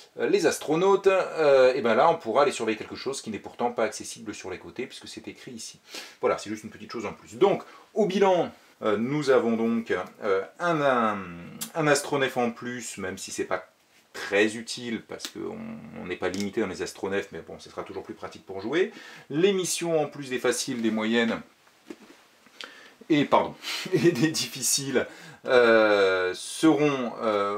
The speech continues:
auront des missions donc, pour aller plus loin avec, on commence par les non explorables, qu'on va retourner, qu'on va voir, et une fois qu'on l'aura fait, ça va nous libérer, euh, une nouvelle mission. Par exemple, si la non explorable était celle-là, faire un surveil de Saturne, on va aller jusqu'à Saturne pour faire un surveil,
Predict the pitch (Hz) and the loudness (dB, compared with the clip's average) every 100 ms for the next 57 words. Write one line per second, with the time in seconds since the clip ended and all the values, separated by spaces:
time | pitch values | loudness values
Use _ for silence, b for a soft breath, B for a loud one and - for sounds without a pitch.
0 | - 147 131 120 113 127 131 151 123 113 | 0 0 2 0 0 -2 -2 -6 -6 -6
1 | 131 131 120 - 127 131 123 117 113 107 | 0 2 2 -6 -8 -4 -4 -2 0 2
2 | - - 185 165 160 147 135 - 110 110 | 0 -6 -10 0 0 2 -2 0 2 2
3 | 120 151 139 - 123 113 117 113 101 B | 0 0 -2 -4 0 2 4 2 0 B
4 | B B _ - 165 156 139 127 131 131 | B B _ -4 2 4 4 2 -2 -2
5 | 131 127 117 - _ - 143 139 131 135 | -2 -2 -4 -10 _ -6 2 2 4 4
6 | 123 113 110 135 151 151 165 147 143 131 | 6 4 2 0 0 2 4 4 2 2
7 | 120 117 160 170 165 139 123 123 113 107 | 2 2 2 2 2 2 2 2 -2 0
8 | 104 95 90 B B - 104 110 170 143 | 2 2 -4 B B -8 -6 -4 -2 -2
9 | 117 104 92 98 - 196 202 - 151 135 | 2 2 0 -4 -4 -2 -2 2 4 4
10 | 113 117 110 101 - - 143 123 117 113 | 2 0 0 -2 -4 0 2 2 0 -4
11 | - 113 110 101 110 - 110 113 110 104 | 0 2 2 -2 -8 -2 0 4 4 2
12 | - 160 139 - - 117 113 - 110 107 | 0 2 2 0 -4 0 0 0 -6 -4
13 | 117 110 110 151 139 113 - 117 110 - | -6 -4 -2 0 -2 -4 -8 -6 -8 -8
14 | 104 - 92 90 90 - 113 151 180 185 | -10 -12 -12 -10 -10 -6 0 2 2 0